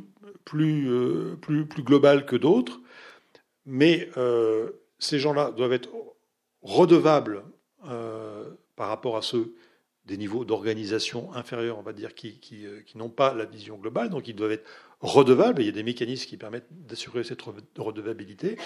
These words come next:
Et, euh, et surtout,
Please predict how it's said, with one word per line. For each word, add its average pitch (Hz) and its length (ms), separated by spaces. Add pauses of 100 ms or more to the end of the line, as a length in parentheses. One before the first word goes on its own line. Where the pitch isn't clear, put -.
(1400)
Et, 226 420
euh, 117 840 (140)
et 143 80
surtout, - 720